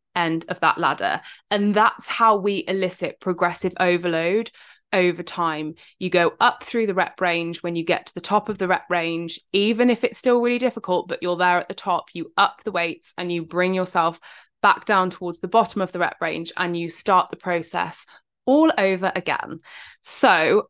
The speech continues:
very short and sweet in terms of the Q and A, but hopefully that has answered your question. Let me know if any of you have got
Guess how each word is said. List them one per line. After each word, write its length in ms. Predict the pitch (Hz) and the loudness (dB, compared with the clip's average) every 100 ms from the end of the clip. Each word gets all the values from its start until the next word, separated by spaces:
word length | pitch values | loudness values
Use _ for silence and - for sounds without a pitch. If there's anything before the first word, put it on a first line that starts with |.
| 202 | -6
very 640 | 180 220 233 262 262 - | 0 4 4 4 4 0
short 280 | - - 226 | -2 0 0
and 100 | 202 | 0
sweet 260 | - 196 175 | -2 -2 -2
in 120 | 180 | -6
terms 320 | 185 185 175 | -4 -4 -4
of 100 | 170 | -8
the 60 | 180 | -12
Q 260 | - 190 | -2 2
and 100 | 180 | 2
A, 440 | - 104 104 202 - | 2 0 -2 -2 -2
but 140 | - | -4
hopefully 800 | - 220 214 - 226 214 196 - - | -2 2 2 0 -2 0 0 -4 -4
that 200 | 185 - | -2 -2
has 160 | 175 - | -4 -4
answered 340 | 185 - 175 | -4 -4 -8
your 100 | 180 | -8
question. 640 | 175 175 - - 110 170 - - - | -4 -4 -4 -6 -4 -6 -10 -20 -10
Let 300 | 208 214 - | 0 2 4
me 160 | 247 240 | 4 4
know 220 | 226 220 | 4 4
if 160 | 214 214 | 2 2
any 240 | 202 196 | 0 0
of 100 | 185 | -4
you 220 | 190 185 | -4 -6
have 260 | 180 185 175 | -4 -4 0
got 240 | 190 175 | 0 0